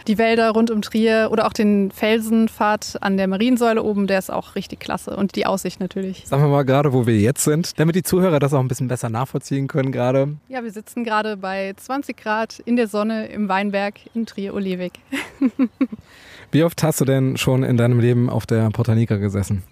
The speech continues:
Speaker 1: Ich glaube zweimal. Also einmal irgendwann mit irgendeinem Schulausflug auf jeden Fall, wo man mit der Bimmelbahn wahrscheinlich noch gefahren ist im Anschluss. Und dann, hm, ich glaube, vor anderthalb Jahren war ich noch mal oben, weil ich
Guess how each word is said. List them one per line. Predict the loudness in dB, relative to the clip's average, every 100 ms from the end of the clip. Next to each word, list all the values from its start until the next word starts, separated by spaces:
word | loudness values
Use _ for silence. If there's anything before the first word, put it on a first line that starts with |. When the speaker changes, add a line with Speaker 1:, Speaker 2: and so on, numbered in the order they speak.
| _
Speaker 1:
Ich | -18 -4
glaube | -2 -2
zweimal. | -8 -4 -2 -2 -2 -4 -4 -4
Also | -2
einmal | 0 2 2 0 -2 -10 -2
irgendwann | 2 2 2 2 0
mit | -4 -2
irgendeinem | 0 0 0 -2
Schulausflug | -2 -2 -2 -2 -4 -4 -4 -4
auf | -4
jeden | 0 -2
Fall, | 0 0 2
wo | 0
man | 0 0
mit | 0
der | 0
Bimmelbahn | 2 0 2 2 2 2
wahrscheinlich | 0 0 0 2
noch | 0
gefahren | -2 -2 0 2
ist | 0 -2
im |
Anschluss. | -2 -2 0 -2 -2 -18 -20 -20 -20 _
Und | 2 4 2 0
dann, | 0 2 0 0 -4 -6
hm, | 0 0 0
ich | -4
glaube, | -8 -8
vor | -4 -2 0 -2 -6 -2
anderthalb | -2 0 0
Jahren | 2 2 2
war | 0
ich | -2
noch | -4
mal | -2
oben, | -2 0 0
weil | 0
ich | -2